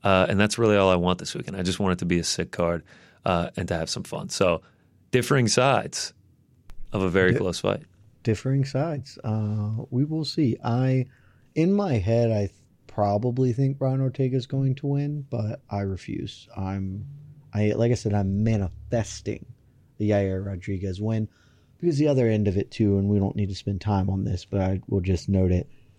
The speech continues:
Speaker 2: If Ortega wins, it really botches the whole featherweight division because then it's like,
Speaker 1: Is it, is it a re-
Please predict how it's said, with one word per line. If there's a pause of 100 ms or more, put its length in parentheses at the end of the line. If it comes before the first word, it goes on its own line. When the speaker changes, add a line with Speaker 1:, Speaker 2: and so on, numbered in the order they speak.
(300)
Speaker 2:
If
Ortega
wins,
it
really
botches
the
whole
featherweight
division
because
then
it's
like,
Speaker 1:
Is
it,
is
it
a
re-